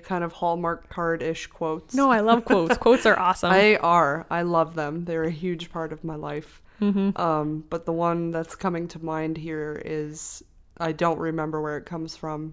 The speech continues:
Speaker 1: but it's "Fall down seven times, stand up eight."
Speaker 2: Uh-huh.
Speaker 1: That's kind of perfect for Undyne.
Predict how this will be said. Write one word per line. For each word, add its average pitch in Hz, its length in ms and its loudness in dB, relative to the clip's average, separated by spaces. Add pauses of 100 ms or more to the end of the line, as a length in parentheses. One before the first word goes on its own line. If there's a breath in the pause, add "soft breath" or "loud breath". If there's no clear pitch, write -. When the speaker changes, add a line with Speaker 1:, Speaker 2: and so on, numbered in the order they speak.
Speaker 1:
but 156 160 -10
it's - 300 -10
"Fall 170 240 0
down 170 260 -2
seven 170 320 -6
times, 165 400 -6
stand 160 320 -6
up 156 160 -6
eight." 165 320 -8 (160)
Speaker 2:
Uh-huh. 180 280 -4 (180)
Speaker 1:
That's 175 160 -6
kind 180 280 2
of 165 120 -6
perfect 165 400 -4
for 156 140 -4
Undyne. 156 580 0